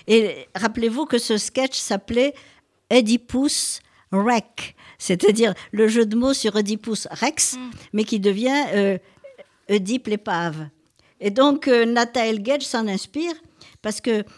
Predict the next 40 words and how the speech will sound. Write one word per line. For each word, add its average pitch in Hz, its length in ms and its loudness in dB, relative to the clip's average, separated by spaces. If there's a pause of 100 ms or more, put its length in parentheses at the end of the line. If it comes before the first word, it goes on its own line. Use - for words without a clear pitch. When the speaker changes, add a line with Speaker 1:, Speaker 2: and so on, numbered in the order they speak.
Speaker 1:
ce, 196 240 -4
ce 196 360 0
jeune 208 420 0
Max 226 400 0
qui - 140 -2
a 180 100 2
à 175 40 -2
peu 175 140 -4
près 175 180 -4
trente 208 340 -6
ans, 226 300 -2
euh, 208 120 -2 (340)
et 185 120 0
qui 190 160 -6
partage 185 400 -4
sa 196 140 -2
vie 185 240 -2
entre 185 200 -4
ses 180 280 -2
amis, 196 440 2
sa 190 180 0
mère, 185 600 0 (340)
et, 180 400 -2 (380)
et 180 60 -6
qui - 160 -4
a 185 60 2
une 180 100 0
relation 170 440 -2
tellement 175 360 -6
fusionnelle 185 720 0
avec 165 200 0
sa - 160 -4
mère, 247 300 0 (560)
mais 247 140 4
au 254 80 4
moment 285 420 6
où 240 80 6
elle 240 140 4
lui 233 140 2
annonce, 247 500 2